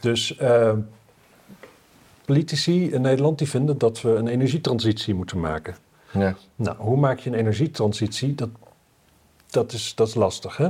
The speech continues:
Speaker 1: Dan moet alles op elektriciteit.
Speaker 2: Ja.
Speaker 1: En het net is daar niet goed voor. Nou, als jij en ik dat zouden doen bij ons thuis, dan ga je eerst, zeg maar, zwaardere kabels leggen en dan vervolgens ga je er meer stroom op aansluiten.
Speaker 2: Ja.
Speaker 1: Maar dat werkt politiek niet, want er is namelijk geen geld om die kabels aan te leggen. Althans, dat krijg je niet van het Rijk.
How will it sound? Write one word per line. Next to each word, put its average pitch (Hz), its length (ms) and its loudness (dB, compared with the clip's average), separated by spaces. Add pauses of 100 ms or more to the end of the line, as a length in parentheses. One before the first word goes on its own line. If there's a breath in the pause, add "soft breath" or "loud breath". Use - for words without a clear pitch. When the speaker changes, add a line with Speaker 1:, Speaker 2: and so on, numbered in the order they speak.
(140)
Speaker 1:
Dan 104 200 -4
moet 104 140 -2
alles 117 240 2
op 107 80 -2
elektriciteit. 110 920 0 (440 loud breath)
Speaker 2:
Ja. 104 240 2
Speaker 1:
En 131 100 0
het 113 120 -2
net 120 200 2
is 107 120 -8
daar 104 160 2
niet 104 140 -4
goed - 220 -8
voor. 82 280 -6
Nou, 101 220 -2
als - 160 -2
jij 117 340 2
en 110 100 0
ik 123 140 -2
dat 120 140 -6
zouden 104 280 2
doen 107 160 0
bij 101 140 0
ons 98 180 -2
thuis, 131 300 2
dan 123 100 -6
ga 107 120 -2
je 98 120 0
eerst, 107 280 -4
zeg 110 180 -6
maar, 92 500 -4
zwaardere 101 400 0
kabels 120 420 2
leggen 120 360 2
en 104 80 -2
dan 98 100 -4
vervolgens 107 420 -4
ga 110 120 0
je 107 80 2
er 104 100 -2
meer 104 140 -2
stroom 90 320 -2
op 92 140 -6
aansluiten. 95 600 -8 (120 loud breath)
Speaker 2:
Ja. 107 300 0
Speaker 1:
Maar 135 120 0
dat 170 140 4
werkt 185 260 4
politiek 92 480 -4
niet, 87 260 -6
want 110 160 -2
er 165 60 2
is 160 60 0
namelijk 165 280 0
geen 147 100 0
geld 180 240 4
om 123 80 -2
die 101 80 -2
kabels 92 420 0
aan 92 120 -2
te - 140 -8
leggen. 92 300 -2
Althans, 147 320 0
dat 139 80 -6
krijg - 340 0
je 101 60 -8
niet 90 220 -6
van 101 140 -4
het 107 100 -6
Rijk. 131 360 0